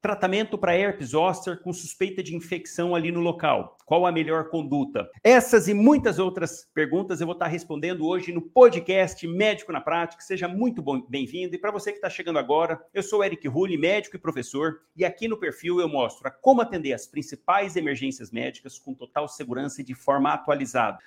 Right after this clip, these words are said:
E vamos lá, vamos direto pra primeira pergunta aqui, ó. Paciente hipotenso e com indicação de intubação orotraqueal, o que fazer? Na verdade, isso é muito frequente, né? O paciente, geralmente, que tá numa condição pré-intubação,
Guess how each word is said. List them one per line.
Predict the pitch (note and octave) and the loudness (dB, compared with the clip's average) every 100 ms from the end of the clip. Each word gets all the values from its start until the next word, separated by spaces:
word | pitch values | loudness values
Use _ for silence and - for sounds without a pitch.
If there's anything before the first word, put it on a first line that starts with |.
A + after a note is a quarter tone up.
| - - | -6 2
E | |
vamos | C4 C4+ | 8 8
lá, | F#3 C3 | 10 8
vamos | B3 A#3 | 6 4
direto | A3+ B3 C4 C4 | 6 6 4 0
pra | A#3+ | -2
primeira | A3+ A3+ C4 | -2 0 2
pergunta | A#3 G#3 G#3 F#3+ | 2 0 0 -2
aqui, | G#3 A#3+ | 6 8
ó. | - - - - | 8 2 -8 2
Paciente | G#3 - C4+ C4 | 2 4 2 2
hipotenso | C4+ F#3+ - E3+ F#3+ F#3+ | 2 0 2 0 -2 -6
e | |
com | F#3+ F#3 | -4 -4
indicação | F#3 F3+ - F#3+ F#3+ | -4 -6 -4 -6 -4
de | F#3 | -4
intubação | F#3 D#3+ D3 - F3+ | -2 -2 -2 -2 -2
orotraqueal, | F3+ E3+ D#3+ - C3+ A2+ | -2 -2 -6 -2 -2 -2
o | |
que | - G#3+ | -6 -6
fazer? | - C3 A#2 F2+ - _ _ A3+ | -2 -2 -2 -6 -8 _ _ -4
Na | |
verdade, | A#3+ D#3 D3+ F3+ E3 | -2 0 0 -2 -2
isso | - | -2
é | C3 | 0
muito | A3 A#3+ C#4+ C#4+ | 4 6 4 2
frequente, | D#3 D3 - C3 E3 B2 | -6 -6 -4 -6 -6 -8
né? | A#2+ | -8
O | |
paciente, | C#3 - G3+ - | -10 -10 -12 -10
geralmente, | C3+ A#3+ B3 F3 D#3+ | -2 0 0 -2 -4
que | - | -10
tá | - E3 | -8 -8
numa | F#3+ D#3+ | -6 -8
condição | C#3 B2 - C3+ C3 - | -10 -10 -6 -6 -8 -4
pré-intubação, | E3 G#3+ F#3+ C#3 A2 - D3 D#3 | -2 0 -4 -6 -6 -6 -6 -6